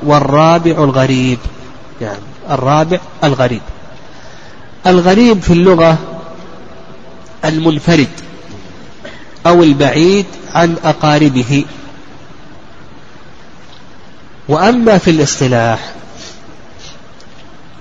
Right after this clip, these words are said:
فهو أن ينفرد بروايته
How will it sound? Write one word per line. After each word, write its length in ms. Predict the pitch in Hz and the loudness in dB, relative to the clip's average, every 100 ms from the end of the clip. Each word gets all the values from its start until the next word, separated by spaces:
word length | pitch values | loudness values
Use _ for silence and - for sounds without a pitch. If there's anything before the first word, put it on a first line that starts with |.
| - | 0
فهو 560 | 185 180 175 170 170 175 - - - - - - - - - - | 4 6 6 8 6 4 -2 -14 -14 -16 -16 -18 -18 -18 -10 -2
أن 240 | 170 165 | 0 2
ينفرد 600 | 160 160 151 - 190 160 - - - - - - - - - - - - - - - - | 2 2 0 2 4 4 2 -8 -16 -16 -18 -18 -18 -18 -18 -18 -18 -18 -18 -18 -16 -6
بروايته 1200 | 139 165 160 156 156 156 175 - 151 165 190 | 2 6 8 6 6 6 2 2 2 2 2